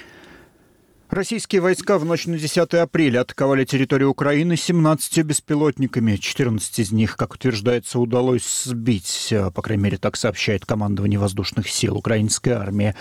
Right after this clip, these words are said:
Российская армия также нанесла удар по Украине двумя крылатыми ракетами "Искандер". Дроны и ракеты, как утверждается, запускались с территории аннексированного Крыма.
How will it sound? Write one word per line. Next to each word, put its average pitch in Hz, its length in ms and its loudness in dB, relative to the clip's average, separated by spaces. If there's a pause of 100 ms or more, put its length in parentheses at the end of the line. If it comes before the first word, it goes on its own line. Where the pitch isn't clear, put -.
(200)
Российская 127 520 0
армия 110 260 0
также 95 280 -4
нанесла 104 600 2 (240)
удар 113 280 2
по - 140 -6
Украине 110 560 0
двумя 107 480 2 (240)
крылатыми 113 580 0 (140)
ракетами 113 720 0 (140)
"Искандер". 107 840 -2 (180)
Дроны 117 340 2
и 95 40 0
ракеты, 95 720 -2
как - 180 -6
утверждается, 98 520 -2
запускались 95 580 -4
с - 100 -4
территории 101 440 0
аннексированного 107 640 0
Крыма. 92 460 -2